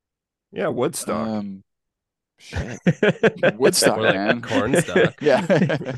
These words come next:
Speaker 3: So, uh, I was surprised at, like, I, I lived through Woodstock ninety-nine. I, I didn't go. I was, you know, uh, a teenager,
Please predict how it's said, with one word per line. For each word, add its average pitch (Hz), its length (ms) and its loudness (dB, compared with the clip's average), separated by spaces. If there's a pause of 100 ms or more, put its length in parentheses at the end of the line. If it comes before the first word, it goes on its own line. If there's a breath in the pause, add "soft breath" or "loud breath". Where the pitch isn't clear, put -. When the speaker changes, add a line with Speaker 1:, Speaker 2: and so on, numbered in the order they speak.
Speaker 3:
So, 170 280 6
uh, 139 300 4
I 151 80 4
was 165 160 2
surprised 147 640 2 (280)
at, 117 440 2
like, 165 220 2 (220)
I, 226 240 4
I 160 120 2
lived 143 340 4
through 143 280 4
Woodstock 127 360 0
ninety-nine. 123 540 2
I, - 40 -2
I 123 40 4
didn't 123 240 0
go. 107 260 2
I 95 80 2
was, 95 240 -4
you 98 140 -4
know, 85 320 -4
uh, 82 260 -2
a 87 160 -2
teenager, 82 720 -2